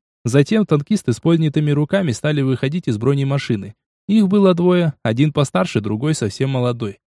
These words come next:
Странно. Я-то думал, что их там должно быть больше. «Парня только пощадите, он тут новенький, просто не повезло с назначением», сказал старик, глядя мне прямо в забрало шлема,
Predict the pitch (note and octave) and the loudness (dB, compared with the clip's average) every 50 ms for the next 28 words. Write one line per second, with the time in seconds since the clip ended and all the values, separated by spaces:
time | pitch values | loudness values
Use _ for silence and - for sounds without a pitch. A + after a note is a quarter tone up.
0 | _ _ - - - G#2 G#2+ G#2+ B2 D3 D#3+ E3+ D#3 - _ _ _ _ _ - | _ _ -16 -12 -8 -6 -4 -4 -2 -2 -2 -2 -4 -6 _ _ _ _ _ -4
1 | F#3 G3 G#3+ G3+ G3+ F#3+ F#3 G#3+ G#3 G3 F3+ - - - G3 G3+ F#3+ - - F3+ | -2 -2 0 0 0 0 0 2 2 2 2 2 0 0 0 0 0 0 0 0
2 | F3+ E3+ F3+ F3+ D#3+ F3 F#3+ F3+ F#3 F#3 F3 F#3 G3+ F3 - - - G2+ - _ | 0 2 2 2 2 2 2 2 2 2 2 2 0 0 0 -2 -6 -8 -10 _
3 | _ _ _ _ _ _ _ _ - A2+ A#2 C3+ C#3 C#3+ D3 C#3 C3+ C3 - D3+ | _ _ _ _ _ _ _ _ -4 -2 0 0 0 0 0 -2 -4 -2 0 0
4 | C#3+ C3 B2 C3+ B2+ A#2 - C3+ B2+ - - C#3 C#3+ D3 D#3 D#3 D3 A#2+ - A2 | 0 2 0 -2 -2 -2 -2 -4 -2 -2 0 -2 0 0 0 0 0 -2 -4 -6
5 | - - _ - G3 G3 G3+ F3+ D#3 F3+ F3+ E3+ F3+ F#3+ G3+ G3 E3+ C#3+ B2 A2+ | -8 -8 _ -4 0 0 2 4 4 4 2 2 2 0 2 4 4 4 2 0
6 | - - G2+ A2+ - _ _ _ _ - A2+ A#2+ D3 C#3+ - D3 D3 D#3 D#3 D3 | -2 -6 -12 -14 -16 _ _ _ _ -2 0 2 2 2 0 -2 -2 0 0 0
7 | D#3 D3+ D3+ D#3 D3 D3 F3+ F3 D3+ - - A#2+ A2+ A#2 B2+ B2 - D#3 D3 B2+ | 2 2 2 2 2 2 0 0 0 -2 -4 -6 -4 -4 -4 -4 -2 -2 -2 -2
8 | A2+ G#2 G2+ G2+ A2+ - _ _ _ _ _ _ - A#2+ A2 A#2 C3 B2+ - - | -2 -4 -6 -10 -14 -18 _ _ _ _ _ _ -6 -4 -2 -2 -2 -2 -2 -2
9 | C#3 D#3 F#3+ G#3 D#3 B2 B2+ C#3 C3 C3+ B2+ B2+ B2 A#2 - C#3+ C3+ B2+ A#2+ A2 | -4 -4 -4 -4 -4 -2 -2 -2 -2 -2 -2 -2 -4 -4 -2 -2 -2 -2 -2 -4
10 | A#2 A#2+ A#2+ B2+ B2+ B2+ A#2+ A#2 - - G3 G#3 G3 F#3 E3+ | -4 -6 -4 -4 -2 -2 -2 -4 -4 -4 -4 -2 -2 -2 -4